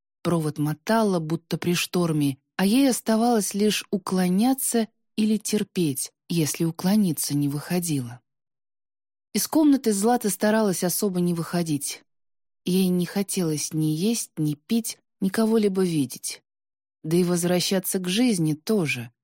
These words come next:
если уж совсем честно. Если чего и хотелось, то это уйти в Навь, спрятаться там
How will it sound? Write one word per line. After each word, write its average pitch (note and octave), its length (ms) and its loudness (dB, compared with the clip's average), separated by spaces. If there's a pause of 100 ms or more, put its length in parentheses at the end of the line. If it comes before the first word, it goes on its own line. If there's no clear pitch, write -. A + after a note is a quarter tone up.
если B2+ 460 -4
уж B2+ 120 -6
совсем E3+ 520 -2
честно. - 600 -6 (640)
Если F#3+ 460 0
чего A3 340 0
и A3+ 60 4
хотелось, G#3 640 0
то - 160 -2
это G3+ 220 0
уйти F#3+ 360 -2
в F3+ 140 -2
Навь, E3 540 -2 (160)
спрятаться - 840 -2 (140)
там D#3+ 360 0